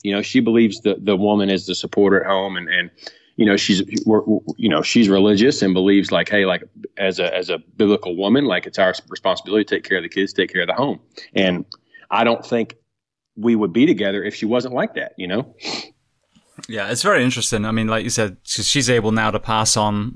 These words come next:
Speaker 2: that skill to your children, you know, and whether it's a man at the
Speaker 1: Exactly.
Speaker 2: home, woman at the home, both, you know, whatever it is, it's, if we have a generation that doesn't know how to cook, we have just set our kids up for failure when it comes to their nutrition.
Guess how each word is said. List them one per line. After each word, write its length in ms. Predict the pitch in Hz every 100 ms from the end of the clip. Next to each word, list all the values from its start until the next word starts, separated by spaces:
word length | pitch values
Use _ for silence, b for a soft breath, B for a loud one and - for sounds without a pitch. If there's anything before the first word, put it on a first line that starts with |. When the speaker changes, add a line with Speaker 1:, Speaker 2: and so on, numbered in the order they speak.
| 123
Speaker 2:
that 220 | 113 107 -
skill 400 | - 113 107 101
to 520 | - 110 107 104 107
your 180 | 113 110
children, 460 | - 139 - - - b b b -
you 80 | 92
know, 160 | 98
and 140 | 101 98
whether 220 | 107 110
it's 140 | 113
a 60 | 107
man 200 | 110 120
at 40 |
the 40 | 113
Speaker 1:
Exactly. 360 | - 120 113
Speaker 2:
home, 100 | 113
woman 80 | 117
at 60 | 101
the 80 | 107
home, 240 | 113 113
both, 400 | 104 113 117 -
you 80 | 101
know, 100 | 101
whatever 300 | 104 110 104
it 60 |
is, 280 | 113 104 101 - B B B
it's, 220 | 113 -
if 220 | 117 -
we 200 | 120 135
have 160 | 131 117
a 60 |
generation 560 | - 117 113 120 127 113
that 60 | 110
doesn't 140 | 113
know 60 | 101
how 120 | 98
to 80 | 95
cook, 420 | - 160 92 - b b b b
we 220 | 107 110
have 100 | 113
just 220 | 98 113 -
set 160 | 107
our 140 | 101 95
kids 280 | 117 101
up 140 | 107 -
for 100 | 95
failure 400 | - 110 104 101
when 160 | 98
it 120 | 95 -
comes 220 | 101 -
to 40 |
their 140 | 104 98
nutrition. 560 | 95 - 110 95 -